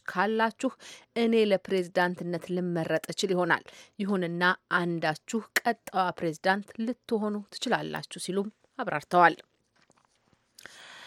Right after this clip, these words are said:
ወደ ፈረንሳይ ስናመራ የፈረንሳዩ ፕሬዝዳንት ፍራንሷ ኦላንድ ዛሬ ከሃይማኖት መሪዎች ጋር ተገናኝተው ተነጋግረዋል። ፕሬዝዳንቱ ከሃይማኖት መሪዎች ጋር የተነጋገሩት አንድ ሙስሊም አሸባሪ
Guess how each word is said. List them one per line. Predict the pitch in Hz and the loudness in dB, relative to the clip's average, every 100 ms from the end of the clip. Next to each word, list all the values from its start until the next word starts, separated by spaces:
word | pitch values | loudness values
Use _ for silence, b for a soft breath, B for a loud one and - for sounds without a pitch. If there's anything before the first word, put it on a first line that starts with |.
| B B B B 254 | B B B B 2
ወደ | 247 262 240 | 4 6 6
ፈረንሳይ | 233 214 190 180 180 156 | 4 2 2 0 -2 -4
ስናመራ | 175 170 160 170 190 | -6 -4 -2 -2 -2
የፈረንሳዩ | 196 175 - 202 226 226 233 226 | -2 -4 -2 0 0 0 0 0
ፕሬዝዳንት | - 208 202 226 277 | 0 -4 0 -2 -2
ፍራንሷ | - 196 160 165 - - - | -2 0 0 -2 -4 -4 -2
ኦላንድ | 180 196 247 277 | -2 0 0 -2
ዛሬ | 220 185 165 165 | -2 0 0 -4
ከሃይማኖት | - 185 170 156 160 - | -4 -4 -2 -2 -4 -6
መሪዎች | 175 175 196 - | -4 -2 -4 -2
ጋር | 196 | -2
ተገናኝተው | - 196 208 208 220 247 247 | -2 -4 -2 -4 -6 -8 -10
ተነጋግረዋል። | - 180 147 151 170 160 - B B B _ | -6 -4 0 0 4 4 2 B B B _
ፕሬዝዳንቱ | 262 247 262 247 233 262 | 4 6 4 2 0 -6
ከሃይማኖት | - 202 175 156 165 165 | -4 -6 -4 -4 -6 -6
መሪዎች | 175 165 156 - | -4 -4 -4 -2
ጋር | 143 | -2
የተነጋገሩት | 160 175 180 196 196 208 220 - _ | -2 -4 -2 -2 -2 -2 -4 -4 _
አንድ | 190 180 170 | -2 -2 -6
ሙስሊም | 165 180 - 175 - | -6 -8 -6 -8 -2
አሸባሪ | 160 - - 180 - 202 | -2 -2 -8 -4 0 2